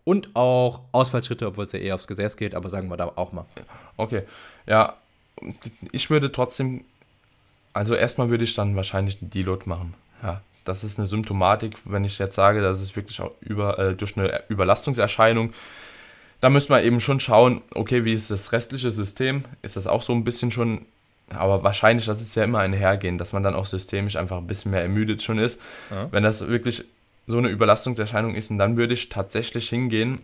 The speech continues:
Speaker 2: und einen Deload machen.
Speaker 1: Hälfte
Speaker 2: Schauen,
Speaker 1: der Sätze?
Speaker 2: sch-,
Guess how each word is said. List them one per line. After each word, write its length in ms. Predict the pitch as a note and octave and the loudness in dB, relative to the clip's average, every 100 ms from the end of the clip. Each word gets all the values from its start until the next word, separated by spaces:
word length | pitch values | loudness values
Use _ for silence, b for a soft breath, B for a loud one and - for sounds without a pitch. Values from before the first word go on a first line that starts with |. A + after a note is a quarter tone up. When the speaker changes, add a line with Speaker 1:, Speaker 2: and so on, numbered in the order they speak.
| _ - _ _ | _ -20 _ _
Speaker 2:
und 440 | A2 A2+ A#2+ - - _ _ _ _ _ _ _ _ | 2 2 2 -4 -14 _ _ _ _ _ _ _ _
einen 120 | G#2+ F#2+ | -6 -2
Deload 340 | F#2+ B2+ C#3+ | 2 0 0
machen. 280 | D3+ F3+ G#3+ _ _ _ _ | -2 -4 -8 _ _ _ _
Speaker 1:
Hälfte 300 | - G#2+ - | -8 -8 -4
Speaker 2:
Schauen, 200 | G#2+ G#2 | 2 2
Speaker 1:
der 80 | C3 | 2
Sätze? 240 | - D3 - | -2 -6 -8
Speaker 2:
sch-, 240 | - | -14